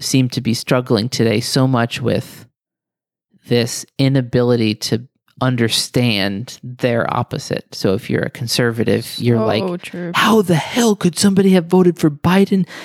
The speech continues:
Speaker 1: They must be a complete jackass," you know? And it's like, okay. But then you also have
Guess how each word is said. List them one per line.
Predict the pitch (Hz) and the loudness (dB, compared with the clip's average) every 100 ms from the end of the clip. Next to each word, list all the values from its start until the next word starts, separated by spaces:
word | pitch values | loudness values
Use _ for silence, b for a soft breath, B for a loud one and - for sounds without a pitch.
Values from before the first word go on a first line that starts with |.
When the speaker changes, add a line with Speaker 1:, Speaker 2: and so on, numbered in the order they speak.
| B | B
Speaker 1:
They | - 214 | 0 4
must | 208 196 - | 4 2 -2
be | - 190 | 0 2
a | 170 | 2
complete | 175 160 - - 233 214 _ - | 2 0 -2 2 2 2 _ -2
jackass," | 220 208 - 196 202 170 | 0 0 0 0 0 2
you | 143 | 0
know? | 135 B B B B | 0 B B B B
And | 143 - _ _ _ _ _ _ - | -2 -2 _ _ _ _ _ _ -4
it's | 151 - | -4 0
like, | 135 131 _ _ _ _ _ _ _ _ _ _ - 143 | -2 -2 _ _ _ _ _ _ _ _ _ _ -8 -8
okay. | 127 113 110 147 _ _ | -4 -4 -4 -6 _ _
But | 170 156 | 0 2
then | 147 | 2
you | 135 | 2
also | 123 127 | 2 0
have | 123 117 | 0 -4